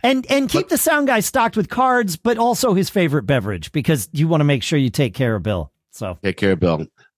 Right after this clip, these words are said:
Speaker 2: Coffee would be that for Bill. So
Speaker 1: That
Speaker 2: anyway,
Speaker 1: perfect.
Speaker 2: um, so the, the process is quite imperfect, and usually people come up after a gig, along with many friends who are coming to say hi or something like that. And, and it's just, a, you know what it's like after a gig. It's just,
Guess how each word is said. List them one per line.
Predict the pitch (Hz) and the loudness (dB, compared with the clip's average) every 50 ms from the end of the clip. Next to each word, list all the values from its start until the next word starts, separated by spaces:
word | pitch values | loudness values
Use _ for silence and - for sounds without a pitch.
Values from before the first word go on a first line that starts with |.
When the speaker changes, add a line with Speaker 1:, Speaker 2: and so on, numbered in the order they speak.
| _ _ - | _ _ -2
Speaker 2:
Coffee | - 139 127 113 - 87 80 73 - - | 0 2 2 2 2 0 -2 -2 -2 -6
would | 78 71 | -6 -4
be | - 85 | -2 0
that | 80 82 78 - | 0 0 -2 -4
for | - 78 | -6 -4
Bill. | 69 80 73 69 | -2 -2 -2 -2
So | - - - | -2 -2 0
Speaker 1:
That | 135 185 220 | 0 2 2
Speaker 2:
anyway, | 135 135 120 101 87 - | 2 2 2 2 2 0
Speaker 1:
perfect. | - 175 220 - 392 - - - - | 0 0 -2 -2 -4 -8 -6 -4 -2
Speaker 2:
um, | 104 104 98 95 92 - _ _ _ _ _ _ _ _ _ _ _ _ _ _ _ _ _ _ | 0 0 2 0 -2 -4 _ _ _ _ _ _ _ _ _ _ _ _ _ _ _ _ _ _
so | - - 156 139 135 131 120 - _ _ _ _ _ _ _ _ _ _ _ | -4 -2 0 2 2 2 0 -2 _ _ _ _ _ _ _ _ _ _ _
the, | 127 117 147 139 - - | -6 -4 -2 -2 -2 -4
the | 120 123 | -4 -2
process | 110 - 170 170 170 165 - 147 120 120 | 0 2 2 0 0 -2 -6 -8 -10 -8
is | 113 101 | -10 -10
quite | - - 147 143 135 | -6 -2 0 0 2
imperfect, | 135 123 104 113 110 101 87 101 98 - | 0 0 0 0 -2 0 0 -2 -2 0
and | 104 101 110 | 0 2 2
usually | 117 139 156 147 131 127 120 107 | 4 2 2 0 0 0 0 0
people | - 120 95 107 95 | 0 -2 -4 -4 -4
come | - 104 104 | -2 -2 -2
up | 95 87 - | -2 -2 -2
after | 95 101 107 - - 101 98 | -2 -2 -2 -2 -2 0 0
a | 92 | 0
gig, | 80 92 95 92 90 85 78 - - - - _ _ _ _ _ _ _ _ _ - | 0 0 0 2 0 0 -4 -8 -18 -20 -20 _ _ _ _ _ _ _ _ _ -4
along | 107 107 107 110 113 123 117 | 0 2 2 4 4 2 2
with | 107 87 | 0 0
many | 104 113 107 107 101 | 0 0 0 0 -2
friends | - - 107 104 104 104 92 87 | -2 -2 -2 0 2 2 2 2
who | 101 95 | 0 0
are | 87 | 0
coming | - 95 92 95 | 0 0 0 0
to | 85 | 0
say | - 98 90 | 0 0 0
hi | 87 92 95 92 | 2 2 2 0
or | 92 85 | 0 -2
something | - 92 80 | -2 -2 -4
like | 92 85 | -2 -2
that. | - 95 90 90 | -2 -2 0 0
And, | 90 92 101 92 | 0 0 0 0
and | 110 104 | 0 0
it's | 104 98 | 0 0
just, | - 165 139 - | 0 -2 -2 0
a, | 110 - - | -2 -2 0
you | 156 | 0
know | 170 143 | 2 2
what | 110 92 | 2 0
it's | 85 - | -2 -2
like | 90 82 - 78 | -4 -4 -4 -4
after | 78 - - 80 | -4 -2 -2 -4
a | |
gig. | - - 73 69 73 | -2 -2 -2 -2 -2
It's | 80 - | -4 -4
just, | - 87 - - | -4 -6 -6 -6